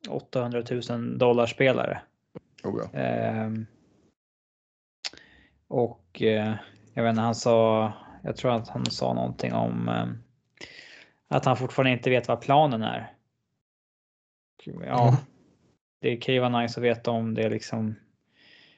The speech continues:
Speaker 1: skickas man ner bara för över helgen, <laughs> liksom, eh, av någon annan cap-anledning eller liksom, eh,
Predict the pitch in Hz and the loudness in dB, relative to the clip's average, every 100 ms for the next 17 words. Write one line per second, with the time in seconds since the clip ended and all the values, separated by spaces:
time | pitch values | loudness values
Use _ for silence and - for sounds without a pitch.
0 | _ _ - 120 120 117 120 117 117 117 | _ _ -6 -2 -2 0 0 2 2 2
1 | 120 113 110 110 120 113 120 113 - - | 4 4 4 2 2 2 2 -2 -4 2
2 | 117 113 110 135 202 214 220 220 - _ | 4 6 6 6 6 6 4 2 -4 _
3 | _ - - - 143 - - 123 120 _ | _ -10 -10 0 0 0 0 0 -2 _
4 | - - - - _ _ _ _ - - | -20 -20 -20 -20 _ _ _ _ -16 -8
5 | - - 117 113 110 110 113 107 107 110 | -4 -2 2 2 2 0 0 0 -2 2
6 | 139 120 123 120 120 170 175 82 78 69 | 2 4 0 0 0 -2 -2 -2 -2 0
7 | 69 67 - 65 65 65 64 | -2 -4 -6 -6 -4 -4 -4